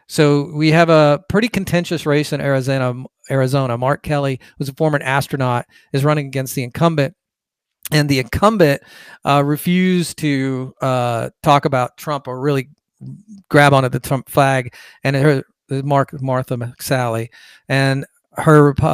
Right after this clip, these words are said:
her opponent pressed her over and over again about that. Now, two astronauts who worked with this man came out and said they <laughs> don't endorse him. So,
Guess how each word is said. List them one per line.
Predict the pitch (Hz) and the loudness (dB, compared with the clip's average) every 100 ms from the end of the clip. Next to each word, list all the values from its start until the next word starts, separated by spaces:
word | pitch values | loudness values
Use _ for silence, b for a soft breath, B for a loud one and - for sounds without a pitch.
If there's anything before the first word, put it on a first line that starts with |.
| - | -2
her | 139 | -2
opponent | 135 - 156 143 - | 0 2 2 0 -4
pressed | - 143 - | -2 -2 0
her | 143 135 | -2 0
over | 135 | -2
and | 127 | -2
over | 123 113 | -4 -4
again | 120 151 | -4 -4
about | 120 101 - | -4 -6 -12
that. | - - _ _ _ _ _ _ _ - | -18 -18 _ _ _ _ _ _ _ -4
Now, | 147 - | -4 0
two | 233 247 202 | 2 2 4
astronauts | 180 170 165 156 139 | 4 4 0 -2 -2
who | 147 | -6
worked | 139 208 | -4 -2
with | 165 147 | -4 -10
this | - | -8
man | 139 127 | -8 -8
came | - 147 | -8 -4
out | 135 127 - _ _ | -2 -4 -8 _ _
and | 139 131 127 | -4 -4 -8
said | - 131 127 | -8 -8 -4
they | 127 | -2
<laughs> | |
don't | 120 - 226 | -2 0 0
endorse | 143 147 143 - | 2 2 2 -2
him. | 92 _ - | -12 _ -14
So, | - 127 | -6 -6